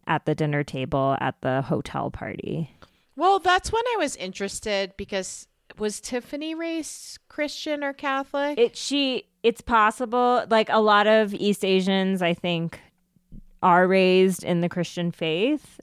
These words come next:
Speaker 1: She hasn't said anything outward about that, but I wouldn't be surprised if she, um, if she was.
Speaker 2: Like, okay, so I'm not religious. I grew up very religious, and,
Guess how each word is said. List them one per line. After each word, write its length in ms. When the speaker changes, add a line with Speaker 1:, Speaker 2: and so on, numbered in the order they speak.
Speaker 1:
She 240
hasn't 340
said 200
anything 800
outward 420
about 360
that, 200
but 100
I 100
wouldn't 240
be 80
surprised 600
if 160
she, 680
um, 540
if 100
she 160
was. 480
Speaker 2:
Like, 380
okay, 300
so 180
I'm 320
not 260
religious. 760
I 80
grew 220
up 160
very 260
religious, 840
and, 540